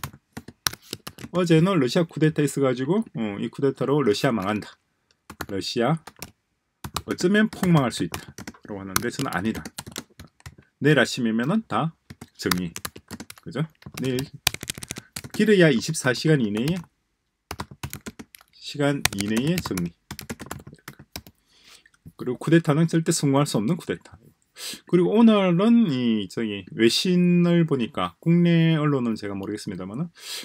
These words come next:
푸틴의 어떤 지도력에 손상이, 엄청난 손상이 왔다. 어, 회복 불가능한 데미지, unrecoverable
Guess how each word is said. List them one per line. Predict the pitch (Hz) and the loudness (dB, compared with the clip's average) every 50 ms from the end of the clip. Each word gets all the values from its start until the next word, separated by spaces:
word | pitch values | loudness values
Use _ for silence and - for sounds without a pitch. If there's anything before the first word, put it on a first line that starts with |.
| - _ | -16 _
푸틴의 | - - 196 165 - 220 196 180 170 185 151 123 | -6 -4 -4 -2 -2 0 2 4 4 2 2 -2
어떤 | 113 - - 117 113 | -4 -4 -2 -2 -2
지도력에 | - - 135 147 143 135 117 113 127 131 123 135 | -2 -2 0 2 2 2 2 0 -2 -6 -8 -10
손상이, | - - - 110 104 127 120 107 104 98 90 - - _ _ | -10 -8 -6 -6 -4 -4 -6 -6 -6 -8 -12 -14 -16 _ _
엄청난 | - 95 85 - 127 156 | -10 -10 -6 -2 0 0
손상이 | 170 - 160 - - 113 98 | 2 2 0 0 -2 -2 -4
왔다. | 85 82 - - - - _ _ _ | -4 -6 -8 -14 -20 -20 _ _ _
어, | - - 85 - - _ _ _ _ _ _ _ - - | -18 -16 -16 -18 -18 _ _ _ _ _ _ _ -4 -2
회복 | 214 208 208 196 165 - _ | 0 2 2 0 0 0 _
불가능한 | - 185 180 165 175 175 175 170 165 160 151 - 170 180 180 165 - | 0 0 2 2 2 2 4 4 4 2 2 2 2 0 0 0 2
데미지, | - 139 131 117 87 80 - - - - _ _ _ _ _ _ _ _ _ _ _ _ - | 4 4 4 4 2 -2 -6 -8 -10 -14 _ _ _ _ _ _ _ _ _ _ _ _ -4
unrecoverable | 151 160 170 180 185 185 175 120 117 113 - - - 170 160 156 143 135 127 117 131 156 196 214 | 0 2 2 4 2 2 0 0 0 -2 -2 -2 0 2 2 4 4 2 2 2 2 2 0 0